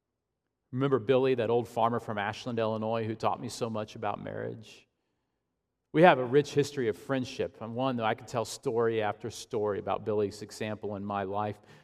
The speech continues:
I actually preached his wife's funeral. Uh, and then after I preached his wife's funeral, he called me one day. He made me promise that I would do his funeral too. Called me one day and said, "Remember that promise that I made you, or that you made me?" I said, "Oh no, what's going on, Billy?" He said, "Well, I'm getting married. I need you to do my wedding instead."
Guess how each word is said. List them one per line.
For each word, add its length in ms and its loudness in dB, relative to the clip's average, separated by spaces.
I 100 4
actually 300 0
preached 360 -4
his 200 -4
wife's 360 0
funeral. 580 -8
Uh, 100 -4
and 140 0
then 140 2
after 340 0
I 100 2
preached 300 -4
his 160 -2
wife's 320 0
funeral, 420 -4
he 120 -6
called 320 -2
me 100 -6
one 240 -6
day. 120 0
He 80 0
made 180 -2
me 80 -6
promise 400 -2
that 140 -4
I 100 4
would 160 -2
do 100 -6
his 280 -6
funeral 360 -8
too. 320 -4
Called 220 0
me 120 -2
one 180 -4
day 120 0
and 60 -4
said, 160 -6
"Remember 260 -2
that 160 0
promise 420 -2
that 100 -4
I 80 -4
made 340 -6
you, 240 -12
or 80 -4
that 140 -2
you 100 -6
made 240 -2
me?" 120 -8
I 40 -6
said, 200 -12
"Oh 160 -8
no, 320 -4
what's 240 -2
going 200 -8
on, 140 -4
Billy?" 200 -6
He 40 -8
said, 140 -8
"Well, 120 0
I'm 100 0
getting 220 -4
married. 340 -2
I 80 -6
need 200 -4
you 60 -4
to 40 -6
do 140 -4
my 100 -4
wedding 380 -2
instead." 580 -2